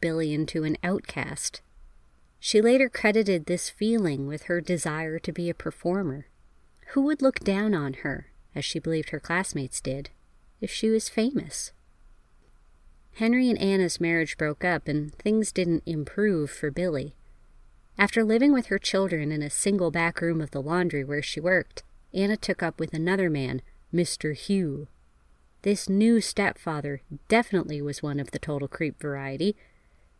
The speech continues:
and rather than just dump the fucker when he tried interfering with Billy, then in her early teens, Anna shipped her daughter off to a full-time reform school.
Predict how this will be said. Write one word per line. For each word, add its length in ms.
and 220
rather 260
than 180
just 360
dump 260
the 100
fucker 400
when 140
he 100
tried 360
interfering 720
with 160
Billy, 400
then 180
in 120
her 120
early 320
teens, 600
Anna 360
shipped 460
her 120
daughter 360
off 400
to 160
a 40
full-time 580
reform 560
school. 500